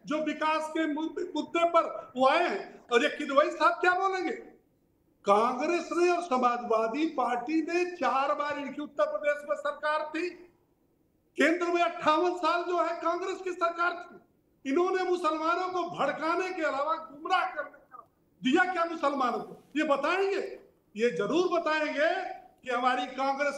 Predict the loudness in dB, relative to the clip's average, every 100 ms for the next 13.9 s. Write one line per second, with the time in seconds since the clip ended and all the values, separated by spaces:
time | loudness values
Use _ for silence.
0 | 0 0 0 -2 0 2 2 -2 -10 -18
1 | _ _ -6 -2 0 2 2 2 0 0
2 | 2 2 -2 -8 -6 -6 -2 0 0 -2
3 | -4 -2 -2 -2 -4 0 0 2 -2 -4
4 | -4 -6 -8 -18 _ _ -2 0 0 2
5 | 2 2 0 0 0 0 0 -2 -2 -6
6 | -12 _ 0 2 0 -2 -2 -2 0 0
7 | 2 2 0 -2 -6 -6 -12 _ 4 4
8 | 2 2 4 4 2 -2 -2 -4 -4 -8
9 | -10 _ 4 4 4 2 2 0 0 2
10 | 2 0 -4 -8 -4 -2 4 4 4 -2
11 | -4 -6 -6 2 4 4 2 0 -6 -10
12 | -20 _ _ 4 6 4 2 -2 -4 -10
13 | -18 _ 0 2 2 0 2 4 2